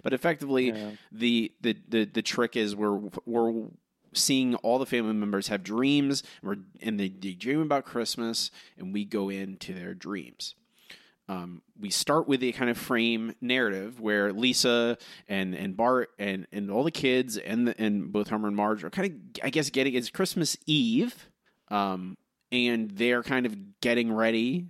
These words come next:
Speaker 1: for Christmas, I guess. Um, but we get just an, I, this setup, Matt, is just really pa-, pa-, painful to me. So we have Lisa hating Christmas trees and Bart preparing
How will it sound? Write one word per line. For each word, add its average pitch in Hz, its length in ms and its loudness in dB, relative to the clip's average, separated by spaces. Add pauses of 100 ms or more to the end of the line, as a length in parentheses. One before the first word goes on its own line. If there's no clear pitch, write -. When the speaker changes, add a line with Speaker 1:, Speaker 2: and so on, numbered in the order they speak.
(120)
Speaker 1:
for 151 140 0
Christmas, - 800 -2
I 143 120 0
guess. 117 680 2 (440)
Um, 104 280 0
but 110 180 2
we 110 280 -4 (260)
get 127 240 -2 (680)
just 190 300 2
an, 139 120 -2 (640)
I, 151 160 0 (120)
this 131 200 0
setup, 107 320 2
Matt, 101 180 -2
is 104 160 -2
just 101 220 -6
really 107 480 0
pa-, 113 140 -4 (100)
pa-, 110 200 -2
painful 110 300 -4
to 98 60 -8
me. 101 100 -6 (220)
So 170 120 0
we 160 120 4
have 160 160 2
Lisa 135 760 2 (460)
hating 147 340 0
Christmas - 380 -2
trees 143 400 0 (100)
and 156 300 -2
Bart 226 400 2 (260)
preparing 151 640 2